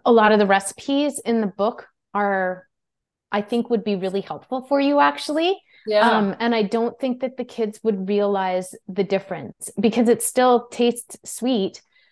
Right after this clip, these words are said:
Speaker 1: Um, and the texture is there too. A lot of the times when you go gluten-free, the texture is terrible.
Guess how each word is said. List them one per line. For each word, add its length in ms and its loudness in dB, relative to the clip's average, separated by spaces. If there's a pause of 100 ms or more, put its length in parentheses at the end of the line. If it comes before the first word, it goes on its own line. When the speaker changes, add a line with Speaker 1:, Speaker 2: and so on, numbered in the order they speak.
(160)
Speaker 1:
Um, 300 0
and 160 4
the 60 0
texture 640 -2
is 220 4
there 200 0
too. 320 -4
A 80 -2
lot 160 -2
of 60 -4
the 80 -4
times 280 -8
when 100 -6
you 100 -6
go 180 0
gluten-free, 480 -4
the 80 -6
texture 420 -6
is 120 -6
terrible. 680 0